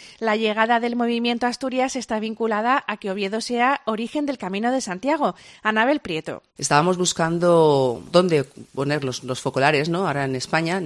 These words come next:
Speaker 2: vista la, la situación que va cambiando también en, en la Iglesia, del número de personas que forman parte de las comunidades, del, también el movimiento de los focolares, la comunidad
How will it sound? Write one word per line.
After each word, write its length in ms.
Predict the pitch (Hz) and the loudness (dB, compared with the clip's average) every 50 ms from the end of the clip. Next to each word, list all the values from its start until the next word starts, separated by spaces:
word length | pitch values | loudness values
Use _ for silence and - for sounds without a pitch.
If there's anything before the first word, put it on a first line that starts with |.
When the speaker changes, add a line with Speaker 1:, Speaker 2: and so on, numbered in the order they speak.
| 131 - | -8 -8
Speaker 2:
vista 280 | - - 135 - - 143 | -10 -12 -8 -6 -4 -2
la, 120 | 139 131 127 | -2 -2 -2
la 260 | 135 127 117 123 127 123 | -4 -6 -6 -6 -6 -6
situación 920 | - 139 131 - 120 - - 147 143 139 143 139 135 135 131 127 127 123 123 - | -6 -6 -6 -6 -8 -6 -6 -6 -4 -4 -4 -6 -6 -6 -6 -6 -8 -10 -10 -8
que 100 | - 117 | -4 -2
va 140 | 113 117 - | -2 0 0
cambiando 460 | - 127 131 127 139 175 190 165 143 | 0 0 2 4 4 4 4 2 2
también 340 | 135 131 135 143 151 165 160 | 2 2 2 2 0 0 0
en, 100 | 151 143 | 0 -2
en 180 | 135 135 131 131 | -2 -2 -2 0
la 100 | 127 123 | 0 0
Iglesia, 480 | 127 135 147 190 - - 160 143 139 | 0 0 0 0 0 0 0 0 0
del 260 | 135 135 131 131 127 135 | 2 0 0 -2 -2 -2
número 200 | 139 139 139 135 | 0 0 2 2
de 80 | 131 | 0
personas 420 | 131 - 120 - - 139 135 127 - | 0 -2 -4 -4 -2 -2 -2 -2 -2
que 80 | 123 | -4
forman 320 | 120 - 131 131 127 127 123 | -6 -4 -4 -2 -2 -2 -2
parte 220 | 135 120 113 127 | -2 -2 -2 -2
de 40 | 117 | -2
las 140 | 117 113 - | 0 -2 -2
comunidades, 640 | - 127 123 120 120 120 120 143 170 170 165 160 | -4 -6 -6 -4 -2 2 2 2 4 2 2 0
del, 240 | 143 131 131 123 - | -2 -4 -6 -4 -2
también 220 | - 127 135 151 | 0 2 2 2
el 60 | 170 | 2
movimiento 440 | 180 170 156 147 147 151 160 160 165 | 2 0 0 0 0 0 0 0 2
de 40 | 160 | 0
los 120 | 147 143 | 0 0
focolares, 400 | - 147 - 139 143 151 165 160 | -2 -4 -2 -2 0 -2 -2 -2
la 100 | 156 135 | -4 -4
comunidad 380 | 131 131 120 123 127 135 139 143 | -4 -4 -4 -4 -2 -2 -2 -2